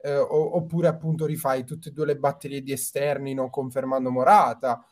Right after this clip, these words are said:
Eh, il quattro due tre uno per me passa dal comprare una sottopunta che,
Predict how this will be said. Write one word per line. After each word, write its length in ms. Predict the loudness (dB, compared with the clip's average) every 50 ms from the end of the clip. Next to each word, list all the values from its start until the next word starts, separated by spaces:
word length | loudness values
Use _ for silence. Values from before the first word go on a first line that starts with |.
| _ _ _ _ _ _
Eh, 400 | -2 0 0 2 2 2 2 2
il 140 | 0 -2 0
quattro 320 | 4 4 4 6 4 0 -2
due 140 | 0 0
tre 160 | 2 4 4 4
uno 260 | 4 4 4 2 0
per 180 | 0 -2 -2
me 180 | -2 -2 -2 -2
passa 760 | 0 0 0 0 -2 -4 -6 -2 4 6 6 6 6 4 0 -2
dal 220 | -2 -2 -2 0
comprare 560 | 0 2 2 4 4 4 4 4 6 6 4 4
una 200 | 2 0 -2 -4
sottopunta 840 | -4 -8 -8 -4 -2 -2 -2 -2 -4 -6 -6 -6 -4 -4 -4 -4
che, 440 | -4 -4 -6 -6 -6 -8 -10 -12